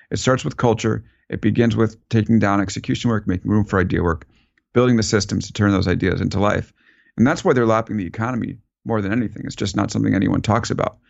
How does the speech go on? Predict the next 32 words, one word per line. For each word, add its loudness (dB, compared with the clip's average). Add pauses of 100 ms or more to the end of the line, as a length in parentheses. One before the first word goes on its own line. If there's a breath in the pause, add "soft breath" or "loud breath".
(220 soft breath)
And 2
I 4
think 4
if -2
the 4
rest 2
of 6
us 2
start -2
paying 2
attention 0
to 0
these -4
systems, -6 (360 soft breath)
we're 0
gonna 4
have 6
a 6
much 0
better 2
chance -2
of -10
competing 0
in 4
their 4
world, 2 (300 soft breath)
competing 0
with 2
them, 4
carving 2
our -2
own, -4